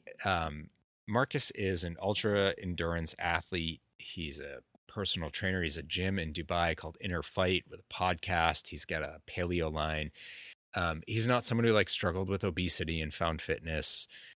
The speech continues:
Um, his backstory is very different from most of the guests. You know, it's not the, the struggle kind of story. Became a pro athlete, you know,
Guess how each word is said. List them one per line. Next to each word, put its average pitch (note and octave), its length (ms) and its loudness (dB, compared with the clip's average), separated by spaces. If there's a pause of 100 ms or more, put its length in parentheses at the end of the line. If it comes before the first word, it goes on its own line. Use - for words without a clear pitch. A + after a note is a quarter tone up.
(160)
Um, D#2 300 0
his G2 180 0
backstory F2 500 4
is D2+ 100 2
very F2 180 2
different D#2+ 500 0
from E2 260 -2
most E2+ 280 0
of D#2 60 -10
the D#2 80 -2
guests. D2+ 340 2
You D#2 60 -6
know, D2+ 100 -2
it's - 180 -4
not E2+ 340 0 (140)
the, F#2 180 -2 (140)
the F#2 100 -4
struggle E2 500 4
kind C#2+ 240 -4
of C#2+ 100 -6
story. D2+ 500 -2 (400)
Became F2+ 300 0
a D#2+ 40 -8
pro F2 200 2
athlete, A#2 640 4
you - 160 -4
know, D#2 120 -6